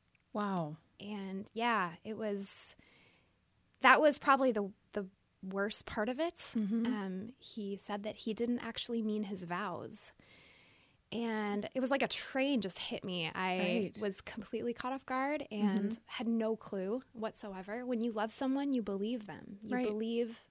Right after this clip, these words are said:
Speaker 2: that their word is true. And yeah, I just had no idea at all.
Speaker 1: Mm-hmm.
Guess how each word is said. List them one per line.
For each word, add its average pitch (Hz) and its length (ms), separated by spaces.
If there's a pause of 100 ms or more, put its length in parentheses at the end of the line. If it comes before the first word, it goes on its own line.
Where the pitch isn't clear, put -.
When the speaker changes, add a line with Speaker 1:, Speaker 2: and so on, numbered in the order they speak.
(600)
Speaker 2:
that 190 300 (720)
their 196 180
word 220 260
is 247 180
true. 226 520 (100)
And 202 500 (1000)
yeah, 294 160
I 226 60
just 214 140
had 220 140
no 214 140
idea 208 420 (340)
at 208 100
all. 196 300 (260)
Speaker 1:
Mm-hmm. 220 280